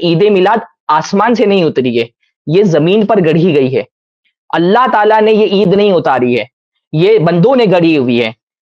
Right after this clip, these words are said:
मुझसे अल्लाह ताला जो ईद अल्लाह ने आसमान से उतारी है, उसके बारे में सवाल करेगा ना। मैं अगर ईद उल अजहा नहीं मनाऊं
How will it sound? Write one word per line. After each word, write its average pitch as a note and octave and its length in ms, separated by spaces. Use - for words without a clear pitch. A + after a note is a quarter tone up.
मुझसे F#3 320
अल्लाह B3+ 240
ताला A#3 340
जो G#3+ 260
ईद B3 180
अल्लाह G#3 260
ने D4 100
आसमान A3 460
से D4+ 100
उतारी A3 340
है, D4 60
उसके C#4 260
बारे C4+ 220
में C4 100
सवाल A3 300
करेगा G#3+ 380
ना। C#4 120
मैं A3 140
अगर G#3+ 200
ईद G3 120
उल A3 100
अजहा F#3 280
नहीं A3+ 160
मनाऊं F3+ 300